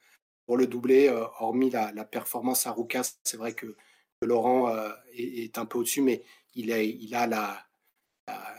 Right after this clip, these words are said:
l'ancienneté, euh, par rapport à Matteo, mais donc la, la bataille entre, entre les, les deux Français pour, euh, le titre de, de meilleur Français.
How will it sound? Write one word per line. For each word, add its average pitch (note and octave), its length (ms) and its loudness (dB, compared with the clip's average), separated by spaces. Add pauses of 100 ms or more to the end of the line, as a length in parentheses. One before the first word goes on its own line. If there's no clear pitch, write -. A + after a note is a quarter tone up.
(140)
l'ancienneté, C3+ 720 4
euh, A2+ 140 0
par A#2+ 160 -4
rapport A#2 260 2
à B2 60 4
Matteo, A#2+ 380 -2
mais B2+ 100 -2
donc - 220 -12
la, G#2 180 -14
la G#2+ 100 -10
bataille C3 500 2
entre, A2 480 -8 (120)
entre A#2 320 -12
les, G#2 340 -10 (600)
les G#2+ 60 -6
deux C3+ 140 8
Français C#3 500 2
pour, A#2 260 -8
euh, A2 40 -2
le A2 160 -6
titre C3 220 -12
de, A2 320 -6
de A2+ 80 -18
meilleur A#2+ 340 -4
Français. - 580 -6